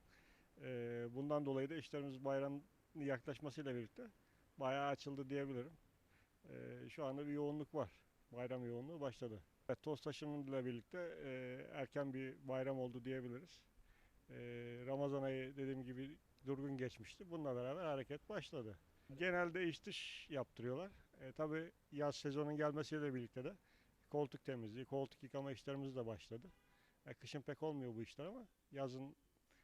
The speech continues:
hem bayram temizliği hem yaz temizliği, bahar temizliği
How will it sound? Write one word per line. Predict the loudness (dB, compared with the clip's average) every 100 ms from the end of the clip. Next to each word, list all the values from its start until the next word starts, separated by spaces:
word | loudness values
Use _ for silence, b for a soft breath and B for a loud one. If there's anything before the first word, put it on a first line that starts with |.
| -14
hem | -8 -2
bayram | 2 4 2
temizliği | 0 -4 -4 -4 -2
hem | -2 -2 -8 _ _ _
yaz | 0 0 0
temizliği, | -4 -4 -4 -6 -6 -2
bahar | 0 2
temizliği | 0 -4 -4 -8 -14